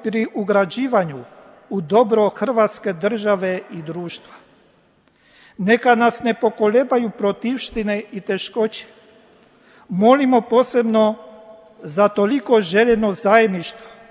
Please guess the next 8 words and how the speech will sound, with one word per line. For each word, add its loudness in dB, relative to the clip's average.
međusobno 0
poštivanje -2
i -6
suradnju 0
svih -8
stanovnika -4
naše -6
zemlje. -10